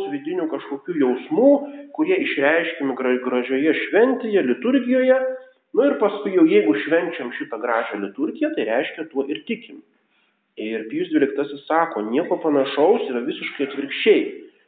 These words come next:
Pirmiau yra tikėjimas, realybė, kas yra iš tikrųjų, e, dvasinė realybė, o tik tai paskui iš to tikėjimo gimsta šventė,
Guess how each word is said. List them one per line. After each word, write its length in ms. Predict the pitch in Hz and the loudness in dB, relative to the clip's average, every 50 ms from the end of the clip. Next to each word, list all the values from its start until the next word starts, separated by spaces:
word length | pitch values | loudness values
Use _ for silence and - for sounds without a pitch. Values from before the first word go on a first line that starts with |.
| _ _ | _ _
Pirmiau 300 | 139 139 151 180 202 196 | -2 0 2 4 4 4
yra 140 | 180 175 160 | 4 2 0
tikėjimas, 760 | - - 160 - - 226 247 277 285 247 202 156 120 95 - - - - - - _ _ | -2 -6 -8 -4 0 2 6 6 6 6 6 6 4 2 0 -4 -10 -14 -16 -20 _ _
realybė, 680 | - - 135 135 131 147 185 226 233 196 - 90 - - | -8 -4 -2 -2 -2 -2 -2 -2 0 0 0 0 0 0
kas 220 | 156 170 - - | -2 -4 -4 -6
yra 140 | 160 165 156 | -4 -4 -4
iš 180 | - - - | -4 -4 -8
tikrųjų, 480 | - 139 - - 208 240 220 160 123 107 | -10 -14 -6 -2 0 2 4 4 4 2
e, 640 | 90 85 - - - _ _ _ _ _ - 117 117 117 113 - - | 2 0 -6 -12 -16 _ _ _ _ _ 0 2 2 4 2 2 0
dvasinė 580 | - 117 123 127 131 131 - - 127 123 123 117 | 0 0 2 2 2 0 -2 -4 -2 0 0 0
realybė, 480 | 117 110 107 110 117 127 139 - 208 269 330 - - - - - - | 0 -2 -2 -2 -2 -2 2 4 4 4 4 0 -4 -10 -14 -18 -20
o 140 | _ - 135 | _ -14 -12
tik 200 | - - 220 220 | -8 -8 -8 -4
tai 140 | - 196 180 | 0 0 0
paskui 400 | - - 156 156 - - 240 233 - | 2 0 -2 -2 -2 -6 -8 -8 -4
iš 280 | - - 269 - - | -4 -4 -2 -2 0
to 100 | - 226 185 | 0 0 0
tikėjimo 680 | - 156 160 - - 160 160 165 160 - 214 226 254 302 330 - - - - - - | 2 -2 -4 -4 2 4 6 6 6 4 4 4 4 4 4 2 -2 -8 -12 -14 -8
gimsta 460 | 143 208 269 262 269 269 269 - - | -6 -4 -4 -2 -4 -2 -2 -2 -2
šventė, 600 | - - - 143 139 143 156 160 - 247 294 | -2 -2 2 4 6 6 6 6 6 4 0